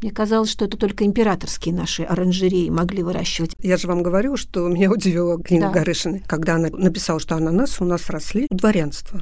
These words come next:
Speaker 2: И вот если мы придем к Державиным
Speaker 1: Гаврилу Романовичу.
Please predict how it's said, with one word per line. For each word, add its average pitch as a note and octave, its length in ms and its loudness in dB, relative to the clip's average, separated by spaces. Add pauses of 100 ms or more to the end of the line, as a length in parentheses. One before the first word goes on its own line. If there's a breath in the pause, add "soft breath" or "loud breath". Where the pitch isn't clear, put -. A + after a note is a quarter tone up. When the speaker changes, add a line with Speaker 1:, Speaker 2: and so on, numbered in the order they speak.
Speaker 2:
И F#3+ 160 4
вот F#3 180 4
если F3+ 300 2
мы E3+ 560 0 (140)
придем E3+ 500 -2
к E3+ 60 -6
Державиным F3+ 640 0 (120)
Speaker 1:
Гаврилу G3+ 380 2
Романовичу. F#3 440 -4